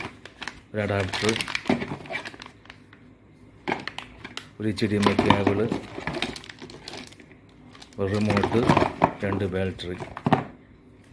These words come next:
ഇത്രയും സാധനമാണ് ഞാൻ ആയിരത്തി ഒരുന്നൂറ്റി എൺപത് രൂപയ്ക്ക് കേരളത്തിൻ്റെ ഏത് ഭാഗത്ത് വേണമെങ്കിലും അയച്ച്, അയച്ച്, അയച്ച് കൊടുക്കുന്നതാണ്. കൊറിയർ ചാർജ് ഉൾപ്പെടെ ആയിരത്തി ഒരുന്നൂറ്റി എൺപത്. ആവശ്യക്കാർ എന്നെ വിളിക്കുക.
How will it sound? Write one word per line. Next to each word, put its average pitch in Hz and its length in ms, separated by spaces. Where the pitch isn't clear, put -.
ഇത്രയും 110 320
സാധനമാണ് 101 580
ഞാൻ 104 100
ആയിരത്തി 98 420
ഒരുന്നൂറ്റി 98 480
എൺപത് 92 240
രൂപയ്ക്ക് 92 300
കേരളത്തിൻ്റെ 95 420
ഏത് 95 180
ഭാഗത്ത് 92 300
വേണമെങ്കിലും 95 380
അയച്ച്, 98 280
അയച്ച്, 101 220
അയച്ച് 101 280
കൊടുക്കുന്നതാണ്. 92 520
കൊറിയർ 92 300
ചാർജ് 92 240
ഉൾപ്പെടെ 90 280
ആയിരത്തി 90 240
ഒരുന്നൂറ്റി 90 340
എൺപത്. 87 240
ആവശ്യക്കാർ 95 460
എന്നെ 95 180
വിളിക്കുക. 90 280